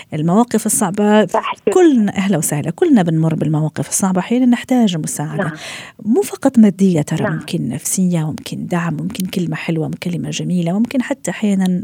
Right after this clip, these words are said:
Speaker 1: نحتاج مساعدات عينية، مساعدات مادية. كيف أقدم أو أعرض على شخص ما أني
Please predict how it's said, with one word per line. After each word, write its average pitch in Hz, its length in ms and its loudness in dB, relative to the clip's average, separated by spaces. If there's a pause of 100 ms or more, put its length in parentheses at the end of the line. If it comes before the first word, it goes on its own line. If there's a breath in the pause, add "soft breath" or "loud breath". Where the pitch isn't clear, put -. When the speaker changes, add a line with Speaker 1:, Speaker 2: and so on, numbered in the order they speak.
(140)
Speaker 1:
نحتاج 185 460 0
مساعدات 156 560 -6 (600 loud breath)
عينية، 202 440 2
مساعدات 156 640 -4
مادية. - 380 -10
كيف 415 540 0
أقدم 175 760 0
أو 151 380 -6
أعرض 220 420 2
على 190 220 0
شخص - 360 -2
ما 170 220 2 (420 loud breath)
أني 254 280 4